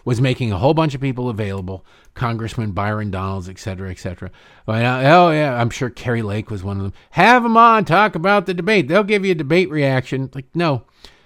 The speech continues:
If your guy isn't going to participate in the debate, then your team doesn't get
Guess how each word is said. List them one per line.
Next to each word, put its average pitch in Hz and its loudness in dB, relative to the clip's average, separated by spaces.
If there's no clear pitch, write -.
If 135 -2
your 185 2
guy 208 2
isn't 160 0
going 147 -4
to 135 -6
participate 151 -4
in 165 -4
the 165 -4
debate, 165 -4
then 123 -4
your 147 -4
team 143 -4
doesn't 117 -8
get 107 -10